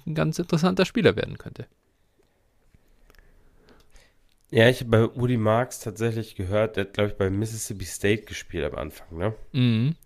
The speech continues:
Speaker 1: ja.
Speaker 2: So, und die spielen ja irgendwie so ein Air Raid-System, also jetzt muss ich, da muss ich jetzt auch ehrlich sagen, also spielen Air Raid Offense und,
Speaker 1: Ja.
Speaker 2: äh,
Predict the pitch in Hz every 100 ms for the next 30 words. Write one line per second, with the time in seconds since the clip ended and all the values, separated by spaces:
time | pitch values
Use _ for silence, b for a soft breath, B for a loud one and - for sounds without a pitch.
0 | - 107 - _ - - _ _ _ _
1 | _ _ _ _ _ _ _ _ _ -
2 | 87 92 - 87 80 95 - 104 101 98
3 | 92 87 95 92 95 92 - 95 92 92
4 | - 98 101 107 107 110 - 104 104 -
5 | - 107 95 82 82 - 87 78 85 87
6 | 85 82 85 82 82 85 87 82 90 90
7 | 85 - 90 80 98 98 98 69 92 -
8 | 98 - B B B B - 95 92 92
9 | 90 92 92 92 87